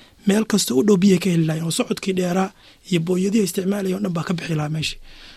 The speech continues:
Roobka, xagga roobka waa qadar eebbe weeye, waxa laga yaabaa meelo gaargaara inuu roobka markaa da'o. Laakiin haddii meel walba ceel leeyahay oo, oo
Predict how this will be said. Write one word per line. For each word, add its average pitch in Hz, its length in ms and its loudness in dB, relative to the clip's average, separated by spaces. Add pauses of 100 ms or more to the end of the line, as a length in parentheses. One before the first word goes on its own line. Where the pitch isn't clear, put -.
(100)
Roobka, 269 360 -2
xagga 226 220 0
roobka 226 340 0
waa 196 120 0
qadar 208 260 0
eebbe 196 220 2
weeye, 190 200 2
waxa 185 140 -2
laga 196 120 2
yaabaa 185 340 0 (680)
meelo 202 320 -2
gaargaara 190 500 0
inuu 185 160 0
roobka 185 280 2
markaa 180 260 2
da'o. 160 220 -2 (560)
Laakiin 214 340 2
haddii 233 220 4
meel 262 180 8
walba 220 240 4
ceel 196 220 2 (200)
leeyahay 175 400 2
oo, - 180 -4 (120)
oo 190 200 0